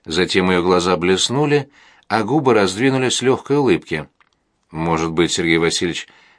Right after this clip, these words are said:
вы хотите присесть?» спросила она, жестом указывая на одно из стоявших в гостиной кресел, обитых темно-синей тканью. «Благодарю вас, сударыня», ответил следователь, «но я могу и постоять».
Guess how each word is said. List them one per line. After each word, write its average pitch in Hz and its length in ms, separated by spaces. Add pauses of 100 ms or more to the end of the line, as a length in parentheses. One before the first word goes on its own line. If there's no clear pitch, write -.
вы 87 180
хотите 95 440
присесть?» 117 640 (300)
спросила 95 560
она, 107 220
жестом 104 440
указывая 98 640 (420)
на 95 160
одно 98 220
из 90 80
стоявших 98 520
в 87 40
гостиной 95 560
кресел, 135 500 (380)
обитых 110 500
темно-синей 123 640
тканью. 73 500 (920)
«Благодарю 143 480
вас, 87 160
сударыня», 87 460
ответил 85 360
следователь, 85 680 (480)
«но 95 180
я 113 180
могу 135 260
и 139 60
постоять». 170 680